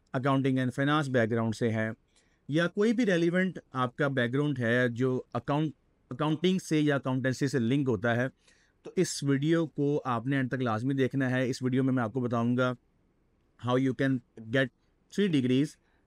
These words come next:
and with a job in the U K। अच्छा जी, अ, पहले तो, अ, एक क्रिटिक मेरे पे होती है कि मैं यूके की क्वालिफिकेशन को बहुत ज़्यादा, अ, प्रेफर करता हूँ, अ, इन, इन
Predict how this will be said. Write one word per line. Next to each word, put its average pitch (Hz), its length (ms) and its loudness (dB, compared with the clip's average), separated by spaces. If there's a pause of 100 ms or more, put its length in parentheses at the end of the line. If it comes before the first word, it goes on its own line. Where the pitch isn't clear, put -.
(600)
and 143 340 0
with 185 220 2
a 139 100 -2
job 110 260 -2 (140)
in 151 160 0
the 127 200 2
U 87 120 -6
K। 90 40 -8 (640)
अच्छा 196 220 2
जी, 220 160 0
अ, 185 60 -8 (840)
पहले 185 160 2
तो, 208 340 0 (260)
अ, 151 360 0 (540)
एक 175 140 -2 (560)
क्रिटिक 226 340 0
मेरे 202 220 0
पे 175 80 -2
होती 143 280 0
है 151 100 0
कि 151 120 -2
मैं 143 220 0
यूके 139 320 0
की 139 80 -4
क्वालिफिकेशन 131 560 0
को 135 80 -4
बहुत 135 180 -2
ज़्यादा, 127 320 0
अ, 120 80 -4 (720)
प्रेफर 143 340 -2
करता 135 320 -2
हूँ, 131 460 -2
अ, - 40 -10 (140)
इन, 117 440 0 (100)
इन 135 240 0